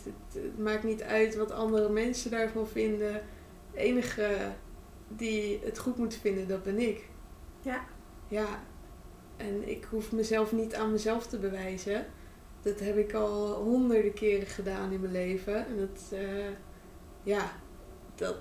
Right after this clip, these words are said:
Speaker 1: dat heeft me op een bepaald punt gebracht. Maar het brengt me nu niet meer verder.
Speaker 2: Ja. Ja. En als je, als je nu dan een gesprek zou hebben met, hoe oud was je toen in die klas?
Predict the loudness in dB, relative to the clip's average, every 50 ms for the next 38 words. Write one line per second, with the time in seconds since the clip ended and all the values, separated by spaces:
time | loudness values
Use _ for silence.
0 | 2 4 4 4 4 6 8 8 8 8 6 4 2 2 2 2 2 0 -4 -6
1 | -8 -12 -14 -16 -6 -4 -4 2 4 4 6 6 4 2 2 0 -4 -4 2 4
2 | 4 4 4 2 -2 -6 -6 -6 -4 -4 -4 -4 -8 -12 -12 -10 -8 -6 -6 -6
3 | -8 -8 -8 -8 -6 -4 -2 0 0 0 2 2 0 0 -2 -2 -4 -6 -6 -8
4 | -10 -12 -14 -16 -16 -16 -16 -16 -16 -16 -16 -14 -8 -6 -2 -2 -2 -2 -4 -8
5 | -14 -16 -16 -16 -18 -16 -16 -16 -16 -16 -16 -16 -14 -14 -10 -2 2 4 6 6
6 | 6 4 2 -2 -8 -12 -16 -16 -16 -16 -16 -16 -16 -16 -18 -18 -18 -18 -18 -18
7 | -16 -16 -12 -12 -12 -10 -4 0 4 6 8 8 8 6 4 4 4 4 4 4
8 | 4 4 4 4 4 4 4 4 2 2 4 4 4 4 4 4 4 4 2 2
9 | 2 2 0 0 -2 -2 -4 -6 -8 -8 -4 0 0 0 0 0 -2 -2 0 0
10 | 0 0 -2 -2 -2 -2 0 0 0 -2 -4 -8 -12 -14 -16 -16 -16 -16 -18 -16
11 | -14 -10 -8 -6 -6 -6 -6 -8 -8 -10 -10 -12 -10 -8 -6 -4 -2 -2 -2 -4
12 | -4 -8 -10 -12 -12